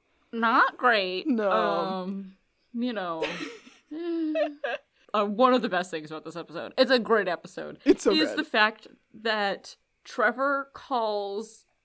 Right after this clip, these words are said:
Speaker 2: Elena Doppelicious.
Speaker 1: Doppelicious! <laughs>
Speaker 2: And did you know that Google Docs thinks that that's an actual word? <laughs>
Speaker 1: Oh
Speaker 2: Or, like,
Speaker 1: my God.
Speaker 2: didn't correct it when I typed it out?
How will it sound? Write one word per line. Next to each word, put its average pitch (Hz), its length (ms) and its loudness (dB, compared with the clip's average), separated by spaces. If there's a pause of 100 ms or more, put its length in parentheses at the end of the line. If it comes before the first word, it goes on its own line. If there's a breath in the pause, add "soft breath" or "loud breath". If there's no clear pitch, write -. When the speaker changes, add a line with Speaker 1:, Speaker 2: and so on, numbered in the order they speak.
(300)
Speaker 2:
Elena 208 640 -2 (260)
Doppelicious. 208 720 2
Speaker 1:
Doppelicious! 605 880 10
<laughs> - 1200 -4
Speaker 2:
And 277 380 -2
did 269 200 -2
you 339 160 0
know 302 280 -4
that 233 200 0
Google 269 300 -6
Docs - 640 -4 (320)
thinks 277 260 -4
that 277 160 -6
that's 247 220 6
an 233 80 0
actual 208 480 0
word? 269 360 2
<laughs> - 60 2 (640 loud breath)
Speaker 1:
Oh 370 580 12 (400 loud breath)
Speaker 2:
Or, 311 140 6
like, 294 160 10
Speaker 1:
my 311 100 8
God. 349 160 12
Speaker 2:
didn't - 200 -4
correct 233 420 2
it - 160 6
when 277 140 2
I 277 80 2
typed 254 440 -2
it 247 120 2
out? 349 260 4